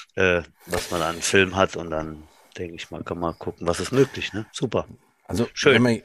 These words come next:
Speaker 2: wenn man jetzt so den gesamten Verein betrachtet <laughs> und nur nicht, leider nur die erste Mannschaft,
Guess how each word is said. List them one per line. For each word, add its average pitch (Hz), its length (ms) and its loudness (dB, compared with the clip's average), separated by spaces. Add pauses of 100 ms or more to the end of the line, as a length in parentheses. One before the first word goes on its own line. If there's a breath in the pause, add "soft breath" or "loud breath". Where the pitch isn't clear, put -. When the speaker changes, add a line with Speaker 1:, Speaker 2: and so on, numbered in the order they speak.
Speaker 2:
wenn 120 140 4
man 120 100 4
jetzt 113 160 0
so 113 160 4
den 101 220 4
gesamten 104 580 0
Verein 110 560 4
betrachtet 135 720 -2
<laughs> - 40 2
und 120 180 6
nur 131 240 6
nicht, - 360 2 (340 loud breath)
leider 104 280 6
nur 107 140 6
die 92 140 0
erste 117 260 0
Mannschaft, 87 380 0